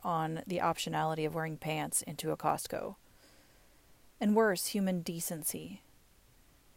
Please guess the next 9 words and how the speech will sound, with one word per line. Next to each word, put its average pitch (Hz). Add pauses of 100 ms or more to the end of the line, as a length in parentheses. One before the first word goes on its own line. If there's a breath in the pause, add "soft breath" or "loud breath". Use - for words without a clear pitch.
(220)
This -
week 226
has 190
be-, 180
felt -
really 170
dark 160 (140)
for 180
me, 175